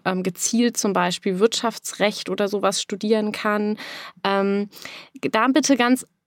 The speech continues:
ähm, genau noch mal hingucken und aufpassen, weil, ähm, das, was wir jetzt heute erzählt haben, das ist so der klassische Weg, den man gehen muss. Also erstes Staatsexamen, zweites Staatsexamen, wenn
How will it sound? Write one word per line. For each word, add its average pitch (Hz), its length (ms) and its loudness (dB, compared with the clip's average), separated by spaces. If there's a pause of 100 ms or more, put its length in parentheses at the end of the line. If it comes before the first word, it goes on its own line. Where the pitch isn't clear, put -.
(300)
ähm, 226 420 4
genau 240 420 8
noch 277 160 6
mal 247 140 8
hingucken 311 520 6
und 226 180 0
aufpassen, 302 840 2
weil, 269 560 4
ähm, 233 280 4
das, 254 200 4
was 320 160 2
wir 269 100 6
jetzt 254 220 4
heute 269 200 4
erzählt 254 500 2
haben, 185 280 2
das 196 160 -2
ist 277 140 -2
so 247 100 -2
der 208 160 2
klassische 247 540 -2
Weg, 247 240 0
den 220 160 2
man 214 260 0
gehen 233 320 4
muss. 262 320 6
Also 208 240 0
erstes 226 420 -4
Staatsexamen, 220 580 -2
zweites 214 380 -2
Staatsexamen, 220 560 -4
wenn 208 140 4